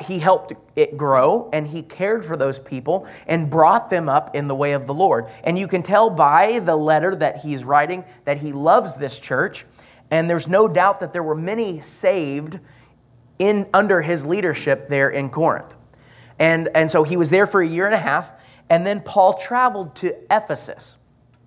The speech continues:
to continue his ministry. And while he was in Ephesus, he sent one of his disciples named Apollos, a very wise and eloquent man,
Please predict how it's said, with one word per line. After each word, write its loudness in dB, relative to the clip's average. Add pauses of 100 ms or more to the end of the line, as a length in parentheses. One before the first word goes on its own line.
(760)
to -6
continue -8
his -6
ministry. 0 (280)
And -2
while 6
he -4
was 0
in -2
Ephesus, -2 (160)
he -4
sent -4
one -6
of -6
his -6
disciples -2
named -8
Apollos, 2 (580)
a 2
very 2 (280)
wise 2
and -4
eloquent 2
man, -2